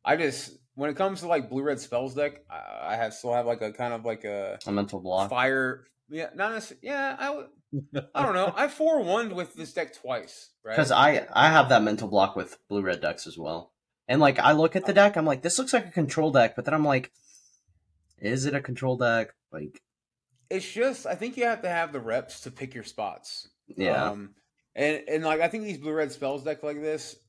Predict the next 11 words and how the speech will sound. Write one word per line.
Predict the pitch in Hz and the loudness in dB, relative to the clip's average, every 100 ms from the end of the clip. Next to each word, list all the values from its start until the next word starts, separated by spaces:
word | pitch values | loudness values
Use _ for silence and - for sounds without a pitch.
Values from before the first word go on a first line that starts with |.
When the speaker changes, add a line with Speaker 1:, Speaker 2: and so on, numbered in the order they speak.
| _ _ | _ _
Speaker 1:
ha-, | - 147 - | -2 -2 -2
reward | 139 147 123 127 131 | -4 -4 -2 -4 -4
you | 147 135 | -4 -4
a | |
lot | 113 110 120 - - | -2 0 0 -2 -14
for | 123 113 110 107 - | -8 -6 -6 -10 -14
having | - 120 117 120 113 107 | -10 -4 -4 -4 -10 -8
a | 110 | -6
lot | 107 107 | -2 -2
of | 101 | -2
reps | 95 87 _ - - - | -8 -14 _ -16 -16 -18